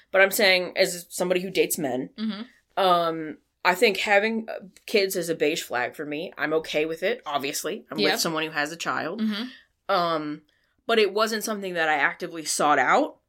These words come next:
Speaker 1: and it wasn't something that I actively was like, "Absolutely not, no."
Speaker 2: Okay.
Speaker 1: When it, I didn't think about it much, it, quite frankly, and then it just, I met Justin and then found out he had a kid, and I was fine with it. I was
Speaker 2: Mm-hmm.
Speaker 1: just like, "Okay." And I think that's fine.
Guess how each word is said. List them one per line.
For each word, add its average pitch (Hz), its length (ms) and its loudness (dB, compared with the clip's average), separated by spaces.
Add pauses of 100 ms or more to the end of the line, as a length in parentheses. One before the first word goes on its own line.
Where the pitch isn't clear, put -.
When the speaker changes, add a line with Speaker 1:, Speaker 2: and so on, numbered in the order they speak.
(460)
Speaker 1:
and 190 160 2
it 165 120 0
wasn't 180 280 0
something 180 280 -2
that 165 100 2
I 165 80 6
actively 160 400 2
was 156 160 -4
like, 151 240 2
"Absolutely 156 560 -2
not, 147 240 0
no." 151 480 0
Speaker 2:
Okay. 262 280 -2 (360)
Speaker 1:
When 180 240 -4
it, 147 240 -4 (260)
I 175 140 2
didn't 196 240 -2
think 208 140 -8
about 143 240 -4
it - 40 -12
much, 143 440 -8
it, 127 160 -14 (280)
quite 139 220 0
frankly, 151 420 -4
and 147 140 -2
then 143 140 -2
it 135 100 -4
just, - 280 -8 (200)
I 143 80 -2
met 147 220 0
Justin 147 320 -6
and 151 120 -8
then 143 120 -8
found 131 240 -6
out 131 80 -6
he 120 80 -6
had 123 80 -6
a - 40 -12
kid, 214 300 -10 (140)
and 185 120 0
I 180 100 4
was 175 180 -6
fine 165 260 -2
with - 140 -12
it. - 180 -14 (160)
I 220 40 -6
was 220 80 0
Speaker 2:
Mm-hmm. 220 100 0
Speaker 1:
just 180 160 -6
like, 180 200 -8
"Okay." 185 380 -2 (640)
And 190 160 4
I 185 60 4
think 190 320 -6
that's 185 460 2
fine. 143 400 -8